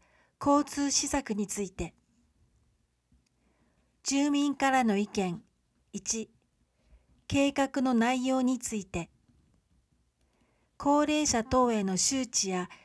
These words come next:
利用促進をどう考えているのか。情報を届けるべき人に届いていない現状がある。町からの回答。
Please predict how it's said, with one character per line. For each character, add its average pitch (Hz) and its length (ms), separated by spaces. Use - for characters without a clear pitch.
利 214 100
用 269 180
促 - 280
進 240 340
を 247 140
ど 277 180
う 294 60
考 220 300
え 226 120
て 196 120
い 185 60
る 196 120
の 185 120
か。 170 220
情 269 300
報 269 160
を 269 80
届 269 380
け 277 60
る 247 60
べ 233 120
き 226 120
人 208 260
に 190 220
届 277 300
い 277 60
て 254 100
い 196 140
な 214 140
い - 20
現 214 340
状 226 160
が 214 180
あ 202 60
る。 180 160
町 220 240
か 294 120
ら 269 120
の 202 100
回 185 240
答。 185 400